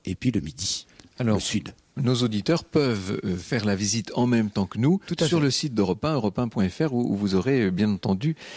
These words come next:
Speaker 2: des images. Alors, vous vouliez, avant que nous n'entrions dans l'histoire de, de cette grande loge,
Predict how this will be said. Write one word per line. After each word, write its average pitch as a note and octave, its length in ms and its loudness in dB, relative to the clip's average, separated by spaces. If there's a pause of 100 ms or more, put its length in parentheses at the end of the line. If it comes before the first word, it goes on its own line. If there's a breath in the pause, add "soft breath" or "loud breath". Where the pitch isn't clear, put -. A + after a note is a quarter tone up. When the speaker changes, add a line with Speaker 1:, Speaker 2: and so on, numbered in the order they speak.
(160 loud breath)
Speaker 2:
des G#2+ 280 2
images. F2 460 0
Alors, E3 280 2
vous D#3+ 120 0
vouliez, F#3 460 4
avant C3 240 0
que A2+ 220 4
nous A2 160 4
n'entrions B2 580 0 (300 loud breath)
dans F#2+ 180 2
l'histoire A#2 640 0
de, F#2+ 180 2
de F#2 120 0
cette G2+ 200 0
grande G#2+ 200 2
loge, G3 240 2